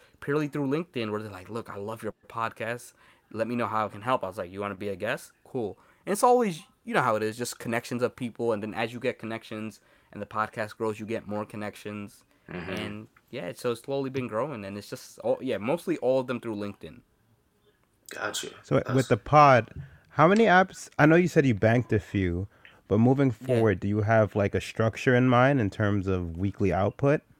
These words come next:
Speaker 1: Yeah, so, you know, the thing is, I want, probably, I'm gonna go for two a week until I
Speaker 3: Mm-hmm.
Speaker 1: hit, like, twenty to thirty episodes, and then I'm gonna dial back to one a week.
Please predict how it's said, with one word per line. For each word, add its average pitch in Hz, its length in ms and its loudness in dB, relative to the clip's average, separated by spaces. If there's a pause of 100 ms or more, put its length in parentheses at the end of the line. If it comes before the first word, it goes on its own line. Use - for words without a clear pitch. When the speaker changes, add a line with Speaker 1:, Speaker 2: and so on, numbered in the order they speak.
(520)
Speaker 1:
Yeah, 214 360 0
so, 170 220 -2
you 151 440 -4
know, 196 160 2
the 160 140 -4
thing 170 300 -2
is, 165 460 -2 (420)
I 110 160 -2
want, 127 360 -2 (400)
probably, 135 720 -2
I'm 113 160 -4
gonna 120 180 -4
go 120 260 0
for 113 340 -6
two 180 220 -2
a 185 80 2
week 139 400 -4 (840)
until 120 360 -2
I 127 120 4
Speaker 3:
Mm-hmm. 95 80 0
Speaker 1:
hit, 127 120 -4
like, 110 320 -6
twenty 123 380 -6
to 120 120 -6
thirty 117 340 -4
episodes, 104 800 -10 (340)
and 110 160 -10
then 123 140 -2
I'm 120 120 -2
gonna 107 140 -6
dial 104 240 -2
back 101 280 -8
to - 100 -14
one 98 240 -8
a 95 60 -8
week. 92 360 -14